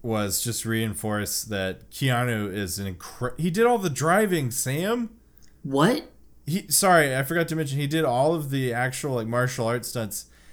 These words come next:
Speaker 1: and the driving.
Speaker 2: What the fuck?
Speaker 1: So when they're ripping around in the beginning when he's got the dog in there,
Speaker 2: Uh-huh.
Speaker 1: that's just Keanu. And then later in the movie when he slams into Mayhem from the insurance commercials,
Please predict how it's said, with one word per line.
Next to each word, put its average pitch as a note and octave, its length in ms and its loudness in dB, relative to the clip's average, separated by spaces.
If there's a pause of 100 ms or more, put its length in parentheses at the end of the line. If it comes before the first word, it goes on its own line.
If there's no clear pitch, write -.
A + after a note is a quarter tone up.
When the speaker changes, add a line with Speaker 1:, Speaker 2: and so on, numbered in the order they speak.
(340)
Speaker 1:
and F#3 360 2
the E3+ 80 4
driving. C#3 800 0 (500)
Speaker 2:
What A#3+ 280 -2
the C4 120 2
fuck? - 640 -4
Speaker 1:
So F3+ 220 2
when F#3 120 4
they're A3+ 140 6
ripping D#3 480 0
around C3+ 280 2
in D#3 40 -2
the D3 60 -2
beginning B2+ 320 0
when C#3 80 -2
he's A2 100 -4
got A#2+ 160 -2
the G#2+ 60 -10
dog G#2 400 0
in C#3+ 100 -2
there, E3+ 320 -2 (400)
Speaker 2:
Uh-huh. D3+ 500 0
Speaker 1:
that's - 320 0
just - 260 -2
Keanu. C#3 640 0 (920)
And D#3 180 2
then D3 200 2
later C#3+ 240 2
in E3+ 60 0
the E3+ 80 0
movie F3+ 240 2
when D#3+ 160 0
he B2+ 180 0
slams C3+ 500 0
into B2+ 200 0
Mayhem C3+ 540 0
from C3+ 180 -4
the G#2 260 -2
insurance C#3 440 -4
commercials, D#3+ 800 -6